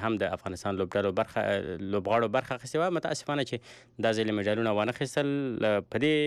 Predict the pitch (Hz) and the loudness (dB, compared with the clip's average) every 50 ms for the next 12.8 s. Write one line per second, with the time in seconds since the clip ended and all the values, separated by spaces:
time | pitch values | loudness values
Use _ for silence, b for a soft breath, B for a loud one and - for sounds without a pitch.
0 | 147 143 139 131 - - - 143 139 131 135 131 147 151 143 147 143 135 135 139 | 2 0 -2 -4 -6 -4 -2 0 0 2 2 2 2 2 0 0 -2 0 0 0
1 | 143 135 123 - 139 131 127 120 123 _ _ _ _ _ - - 151 143 139 135 | 0 0 0 0 0 0 0 0 -4 _ _ _ _ _ -2 0 2 2 4 2
2 | 135 117 120 113 107 - 117 113 101 - - 127 127 123 123 120 113 110 110 98 | 2 2 2 0 0 0 -2 -4 -2 -2 0 0 0 0 0 0 2 2 0 2
3 | 104 110 117 117 117 117 117 113 113 107 107 110 107 107 110 110 110 110 104 101 | 2 2 2 4 4 2 2 0 0 0 0 2 2 2 2 2 2 2 2 2
4 | 101 101 110 110 110 110 107 101 - - 101 95 101 104 104 107 98 - 104 101 | 2 2 2 2 2 2 0 -2 -2 -2 0 0 2 2 0 0 -2 0 0 0
5 | 101 98 98 92 - - - - 98 95 95 - - 127 131 127 120 113 B B | 2 2 0 0 -2 -8 -6 -4 -2 -2 -2 0 0 2 2 2 2 0 B B
6 | B B B B B B B B B _ - 120 117 113 113 113 113 110 107 85 | B B B B B B B B B _ -2 0 2 2 2 2 2 0 -4 -8
7 | - _ - - 156 151 147 147 139 135 135 120 127 127 127 123 120 - - - | -14 _ -8 -2 0 2 2 4 4 2 2 2 2 2 2 0 -2 -4 -2 -2
8 | 117 120 123 131 131 127 127 127 - - 117 107 123 120 120 123 117 104 - - | 0 2 2 2 2 2 0 0 -2 -2 -2 0 0 0 0 0 -2 -2 -4 -4
9 | 107 107 107 101 104 107 110 110 104 120 127 131 127 117 123 120 120 113 107 - | -2 0 0 0 0 2 2 2 2 2 2 2 2 2 2 2 0 0 0 -2
10 | 120 113 117 117 117 117 113 101 107 104 101 107 104 98 - 135 127 131 123 123 | 0 0 2 2 2 2 4 2 2 2 2 2 0 0 0 -2 0 0 0 0
11 | 107 120 117 117 104 - 113 113 117 131 131 123 113 - - 120 117 117 120 120 | 0 0 0 0 0 0 0 0 0 0 0 -2 -2 -2 -2 -2 0 0 0 2
12 | 117 151 165 160 160 - 160 156 - - 147 131 139 131 127 | 2 2 2 0 0 -2 -4 -4 -2 -2 0 2 2 0 0